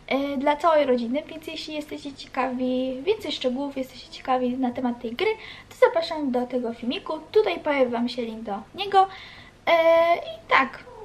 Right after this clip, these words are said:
zapraszam bardzo serdecznie, bo na razie ma strasznie mało wyświetleń, a moim zdaniem jest wart więcej, e, obejrzeń i więcej uwagi, bo, e, moim zdaniem warto, więc jeszcze raz zapraszam Was bardzo serdecznie do tego.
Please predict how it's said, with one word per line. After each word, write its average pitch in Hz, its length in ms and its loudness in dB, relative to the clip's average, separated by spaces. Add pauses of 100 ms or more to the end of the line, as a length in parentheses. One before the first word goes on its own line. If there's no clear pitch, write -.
(100)
zapraszam 339 320 2
bardzo 277 180 -4
serdecznie, 277 420 -6
bo 254 120 -2
na 254 120 2
razie 262 280 0
ma 262 200 2
strasznie 370 340 -8
mało 269 220 0
wyświetleń, 254 520 -4 (340)
a 302 60 0
moim 311 260 -4
zdaniem 302 460 -2 (220)
jest 277 380 -8 (360)
wart 262 320 2 (100)
więcej, 262 480 2 (580)
e, - 160 -4
obejrzeń 254 680 -2
i 302 40 -10
więcej 294 380 -6
uwagi, 233 360 -2
bo, 214 240 -4 (580)
e, 254 140 -2 (200)
moim 381 340 -8 (120)
zdaniem 247 360 -2
warto, 208 440 -8
więc 226 260 -12 (340)
jeszcze 339 220 -6
raz 233 220 -2
zapraszam 247 400 -6
Was 220 160 -8
bardzo 226 260 -4
serdecznie 214 480 -4
do - 120 -8
tego. 113 300 -8